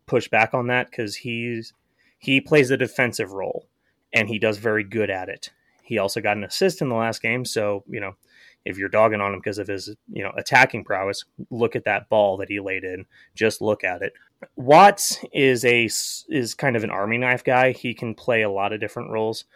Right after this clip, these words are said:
but we've been playing him out wide 'cause he is more attacking oriented. Hebert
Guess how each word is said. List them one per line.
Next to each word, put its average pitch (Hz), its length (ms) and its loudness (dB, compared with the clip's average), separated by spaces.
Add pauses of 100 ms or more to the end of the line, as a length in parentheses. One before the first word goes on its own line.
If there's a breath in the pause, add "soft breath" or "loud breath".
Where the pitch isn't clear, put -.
(280 soft breath)
but 104 120 4
we've 110 160 0
been 107 160 -2
playing 123 340 0
him 113 380 0
out 110 260 0
wide 101 520 -2 (140)
'cause 110 200 -2
he 110 180 -4
is 104 160 -4
more 98 480 -6
attacking 139 640 0
oriented. 98 460 -10 (500)
Hebert 156 600 4